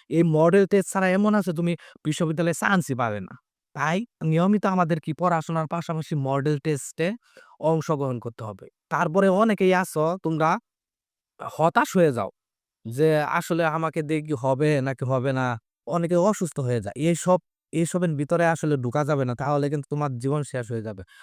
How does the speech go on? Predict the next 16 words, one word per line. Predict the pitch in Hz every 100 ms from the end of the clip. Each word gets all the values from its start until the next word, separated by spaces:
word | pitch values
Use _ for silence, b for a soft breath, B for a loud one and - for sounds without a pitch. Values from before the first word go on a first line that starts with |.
| 117
তোমাকে | 151 156 170
সুস্থ | - 160 170 - - 170
থাকতে | - 156 -
হবে, | 127 107 85 - _ _ _ _ _ _ _ _ 170
টেনশন | 180 190 175 180
বেশি | 170 165 156
করা | 156 143
যাবে | 131 113
না, | 104 -
পড়াশোনায় | 175 180 170 - 180 175
ফোকাস | 156 160 165 -
থাকতে | 180 -
হবে, | 185 175 -
কন্টিনিউয়াস | - 208 226 202 170 170 -
কি | - 139 -
পড়াশোনা | 160 170 165 165